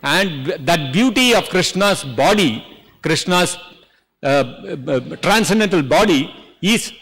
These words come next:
very sweet. Madhuram madhuram vapurasya vibhor." And then that is the sweet aspect of Krishna.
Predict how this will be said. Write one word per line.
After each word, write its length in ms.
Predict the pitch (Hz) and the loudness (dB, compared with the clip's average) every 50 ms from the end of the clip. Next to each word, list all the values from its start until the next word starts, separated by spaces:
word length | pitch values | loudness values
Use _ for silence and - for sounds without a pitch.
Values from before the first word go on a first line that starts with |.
| - - _ _ _ | -20 -20 _ _ _
very 240 | 180 202 240 285 233 | -4 -2 0 0 -2
sweet. 500 | - - - 185 190 151 - - - 123 | -2 -4 -2 0 0 0 -2 -4 -10 -2
Madhuram 580 | 123 165 208 196 247 262 269 285 269 285 262 | 0 0 2 2 4 4 4 2 2 2 2
madhuram 560 | 240 233 202 214 220 202 180 143 110 95 - - - - - _ _ _ - - | 2 2 4 4 4 4 2 0 -2 -6 -10 -16 -20 -20 -20 _ _ _ -14 -2
vapurasya 680 | 135 156 170 175 226 208 208 190 - - - 214 233 214 | -2 0 2 2 4 4 4 2 0 -2 0 0 2 4
vibhor." 460 | 180 175 147 156 151 127 107 92 - - - - _ _ _ _ _ _ _ _ _ _ - | 2 2 4 4 2 2 2 -2 -6 -14 -20 -20 _ _ _ _ _ _ _ _ _ _ -4
And 180 | 170 196 208 196 | -2 0 2 2
then 360 | 277 254 214 214 233 254 269 - - - - _ _ _ _ _ _ | 2 2 2 0 -2 -6 -8 -14 -20 -20 -20 _ _ _ _ _ _
that 220 | 147 165 185 202 247 | 0 0 0 2 2
is 120 | 226 185 | 0 2
the 100 | 262 240 | 0 0
sweet 420 | - - - 226 254 285 285 - - | 0 2 2 4 4 4 4 2 0
aspect 480 | - 196 202 - - 226 202 - - | 0 0 0 0 0 -4 -2 0 -2
of 120 | 185 - - | -2 -2 0
Krishna. 500 | 170 156 143 - - 143 120 107 101 | -4 -4 -2 -2 -4 -4 -4 -4 -8